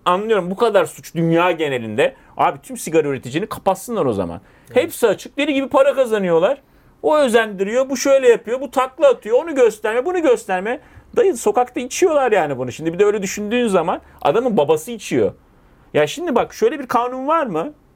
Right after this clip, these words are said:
Speaker 1: Çok net soruyorum. Çocuğunun yanında sigara içen ebeveyne bir z-, şey var mı kanunsal sınırlama?
Speaker 2: Yok, benim bildiğim kadarıyla yok.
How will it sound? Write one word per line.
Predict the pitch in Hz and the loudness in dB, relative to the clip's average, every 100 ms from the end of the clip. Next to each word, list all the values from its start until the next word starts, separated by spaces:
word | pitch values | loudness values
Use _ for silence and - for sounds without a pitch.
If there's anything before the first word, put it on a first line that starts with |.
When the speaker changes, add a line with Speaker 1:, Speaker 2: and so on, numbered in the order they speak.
| _ - | _ -4
Speaker 1:
Çok | 202 196 | -4 -2
net | 202 | -4
soruyorum. | - 160 123 104 - _ _ _ _ _ _ _ _ - | 0 0 2 -2 -10 _ _ _ _ _ _ _ _ -4
Çocuğunun | 226 240 226 254 | -2 0 0 0
yanında | 247 226 233 240 214 | 2 2 2 2 -2
sigara | - 190 175 226 233 | -2 -2 2 4 2
içen | 208 202 - | 0 -2 2
ebeveyne | 175 196 196 196 175 | 2 4 2 0 0
bir | 185 - | -2 -2
z-, | 95 143 139 | -6 -8 -4
şey | 185 185 | 0 2
var | 240 226 | 2 0
mı | 160 | -6
kanunsal | 147 139 135 127 139 135 110 | -4 -2 -4 -2 -2 -2 -6
sınırlama? | - 139 123 127 165 - _ _ - | -6 -2 0 0 -2 -10 _ _ -20
Speaker 2:
Yok, | 113 - | -20 -20
benim | 117 | -18
bildiğim | 127 131 | -16 -14
kadarıyla | 127 120 139 | -14 -12 -12
yok. | 151 | -16